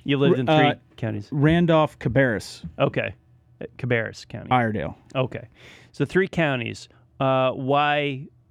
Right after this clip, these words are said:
Speaker 1: Iredell? Was it just job location, or was there something that drew you to this county?
Speaker 2: I'm not a big guy of living in, in neighborhoods. Like, I don't, I don't, I, I don't enjoy being able to hand a bar of soap to my neighbor through the window. So
Speaker 1: <laughs> Yeah.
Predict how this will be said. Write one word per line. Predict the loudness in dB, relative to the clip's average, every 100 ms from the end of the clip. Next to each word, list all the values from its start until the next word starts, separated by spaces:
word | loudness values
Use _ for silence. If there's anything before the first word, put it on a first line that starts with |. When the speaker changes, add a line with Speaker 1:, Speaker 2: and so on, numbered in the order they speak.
| _ _ _ _ _
Speaker 1:
Iredell? | 0 0 0 -4 0
Was | 0 0
it |
just | -2 -2
job | 0 0 2
location, | -2 0 -2 -2 -6
or | -2 -2
was | -2
there | -2
something | -2 -4 -4
that | -8
drew | -6 -4 -4
you | -4 -6
to | -8
this | -12 -14
county? | -18 -18 -18 -18 -20 _ _ _ 0
Speaker 2:
I'm | 4 4 4
not | 4 2
a |
big | 2 2
guy | 2 2 2
of | 0 0
living | 0 2 2
in, | 4 2 0 -4
in | 0 2
neighborhoods. | 4 4 4 4 2 -2
Like, | -4 0
I | 2
don't, | 2 0 0
I | 2
don't, | 2 0 0
I, | 2 4
I | 4
don't | 6
enjoy | 4 4 4 4
being | 4 4
able | 4 2
to | 2
hand | 4 2 4
a |
bar | 2 2
of | 2
soap | 0 2
to | 2
my | 4
neighbor | 4 2
through | 0 0
the | 2
window. | 2 4 2 0 0 0 2
So | 4 4 4
Speaker 1:
<laughs> | 0
Yeah. | -4 -4